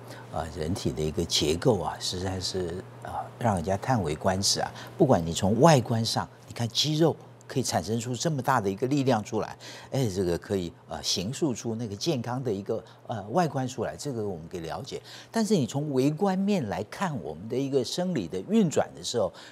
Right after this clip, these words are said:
更能感受得到那个美啊，那个秩序啊，有秩序，有美。这是人体中的一部分啊。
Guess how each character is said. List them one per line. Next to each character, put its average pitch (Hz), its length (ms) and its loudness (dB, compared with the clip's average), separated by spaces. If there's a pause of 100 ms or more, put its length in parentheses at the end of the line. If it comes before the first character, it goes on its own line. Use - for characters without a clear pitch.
更 202 200 2
能 104 160 -2
感 - 180 -10
受 143 220 -4
得 117 120 -4
到 131 220 -4 (220)
那 139 100 -4
个 101 140 -4
美 85 140 -8 (180)
啊， - 20 -14 (460)
那 170 100 0
个 117 80 0
秩 139 300 0
序 107 300 -4
啊， - 100 -12 (340)
有 120 220 2
秩 196 260 4
序， 160 340 0 (540)
有 101 180 -2
美。 117 320 -4 (560)
这 165 140 -4
是 143 140 -2
人 92 200 -2
体 110 160 -8
中 101 240 -6
的 90 140 -6 (160)
一 120 100 -8
部 120 200 -2
分 107 240 -4
啊。 - 100 -16